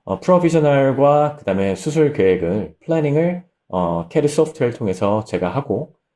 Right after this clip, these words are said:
그다음에, 어, 테크니션의 도움을 받아서 심리적인, 어, 보철물은, 어, 그 테크니션 분들이 훨씬 저보단 잘하기 때문에 그분의 도움을 받아서 파이널을 완성하는데 그 전 단계인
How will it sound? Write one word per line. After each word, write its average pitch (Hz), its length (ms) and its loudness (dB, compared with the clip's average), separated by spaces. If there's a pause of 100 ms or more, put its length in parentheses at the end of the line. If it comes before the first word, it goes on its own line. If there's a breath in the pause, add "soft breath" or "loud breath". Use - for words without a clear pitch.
(140)
그다음에, 95 680 -2 (180)
어, 90 160 -2
테크니션의 123 640 0
도움을 95 260 0
받아서 87 320 -4
심리적인, 117 640 -2 (380)
어, 85 160 -6
보철물은, 95 720 -2
어, 78 320 -10 (400)
그 85 100 -14
테크니션 117 480 -4
분들이 95 200 -4
훨씬 113 360 -4
저보단 92 320 -4
잘하기 85 380 -6
때문에 90 480 -6 (320)
그분의 90 340 -4
도움을 87 360 -4
받아서 123 680 -8
파이널을 135 320 -2
완성하는데 85 640 -6
그 135 100 -4
전 101 280 -4
단계인 90 500 -2